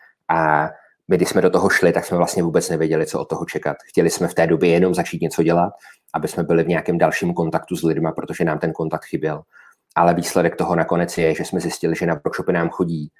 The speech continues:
jednak lidi, kteří chtějí začít, eh, s naší aplikací pracovat, takže najednou je to učíme.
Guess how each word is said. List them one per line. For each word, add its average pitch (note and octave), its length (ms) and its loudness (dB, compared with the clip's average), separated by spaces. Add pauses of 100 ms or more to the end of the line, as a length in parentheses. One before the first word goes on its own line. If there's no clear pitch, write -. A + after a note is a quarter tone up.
(300)
jednak F2 280 2
lidi, F2+ 240 4
kteří F2 240 2
chtějí D#2+ 280 0
začít, E2+ 380 -4 (140)
eh, D#2 140 -4
s D#2 40 -6
naší - 260 -4
aplikací - 400 -2
pracovat, F2 500 0 (580)
takže D#2 560 0
najednou E2 400 4
je E2 60 4
to - 100 0
učíme. F#2 580 -2